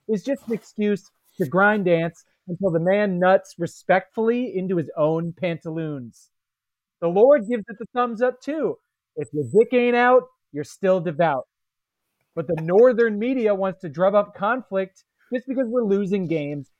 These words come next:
and I'm setting fire to Trevor Lawrence's career. Well, good luck getting anyone below the Mason-Dixon to give a fuck.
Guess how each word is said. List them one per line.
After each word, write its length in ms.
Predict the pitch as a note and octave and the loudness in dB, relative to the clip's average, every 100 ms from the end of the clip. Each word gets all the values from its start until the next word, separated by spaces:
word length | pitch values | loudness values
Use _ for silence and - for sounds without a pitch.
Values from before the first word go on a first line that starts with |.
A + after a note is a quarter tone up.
| - | -6
and 120 | D#3+ | -2
I'm 100 | F3+ | -2
setting 360 | - F#3 F3 D#3 | 0 2 2 0
fire 280 | E3 D#3 | 2 4
to 60 | D3+ | 2
Trevor 300 | - E3 D3 | -2 -4 -2
Lawrence's 480 | C#3 C#3 C#3+ B2 C3 | -2 -4 -4 -10 -18
career. 460 | - C3+ C3+ G#2+ - _ _ _ - | -12 -10 -8 -10 -14 _ _ _ -6
Well, 180 | C3+ A2 | -6 2
good 140 | G3+ A#3 | 2 4
luck 180 | B3 | 2
getting 240 | A#3+ G#3+ F#3+ | 4 2 2
anyone 320 | G3+ A#3 A#3 | -2 -2 -2
below 240 | G#3 G#3+ | 0 0
the 80 | G#3 | 0
Mason-Dixon 800 | E3 F#3 F#3+ G#3+ F#3+ G#3 - A3 | -2 -6 -6 -4 -2 -2 -2 -2
to 40 | G3 | 0
give 200 | F#3 C#3+ | 0 0
a 60 | |
fuck. 320 | C3+ D#3 B2+ | -2 0 0